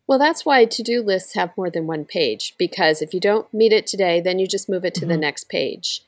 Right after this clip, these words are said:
Speaker 1: And I have to agree with you, you know, there is so much that's out of our control, but we do have control over a lot. And you have to realize that what you have control over is your attitude. And every day that you wake up, you have a choice of how you're going to meet the day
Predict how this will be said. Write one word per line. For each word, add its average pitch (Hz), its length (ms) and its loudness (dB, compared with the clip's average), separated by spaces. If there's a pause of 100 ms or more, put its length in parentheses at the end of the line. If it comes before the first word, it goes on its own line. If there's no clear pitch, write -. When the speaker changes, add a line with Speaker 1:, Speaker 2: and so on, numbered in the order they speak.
Speaker 1:
And 196 360 2
I 214 140 4
have 294 220 -2
to - 100 -4
agree 208 200 -2
with 240 200 -2
you, 170 100 -2
you 165 160 -4
know, 170 200 -2
there 226 240 6
is 269 140 -2
so 202 140 0
much 202 280 -2
that's 175 180 0
out 170 160 2
of 196 100 -4
our 196 120 0
control, 208 520 -4
but 208 240 2
we 226 120 2
do 254 240 2
have 214 400 -2
control 170 600 -6 (280)
over 190 200 2
a 185 80 4
lot. 160 440 2
And 196 120 -2
you 190 100 0
have 202 200 -2
to 226 100 -4
realize 165 420 -2
that 170 120 0
what - 160 0
you 208 140 0
have 202 200 0
control 190 380 -4
over 165 240 -4
is - 220 -8
your 160 100 -8
attitude. 190 600 -2 (120)
And 190 480 2 (140)
every 196 260 6
day 202 440 4 (100)
that 175 200 -2
you 190 100 2
wake 185 260 2
up, 196 160 0
you 190 120 -6
have 175 140 -2
a 170 40 -2
choice 170 500 -4
of 180 120 -8
how 165 180 -4
you're 170 140 -4
going 165 240 -4
to - 140 -4
meet 165 300 -6
the 220 80 2
day 165 460 2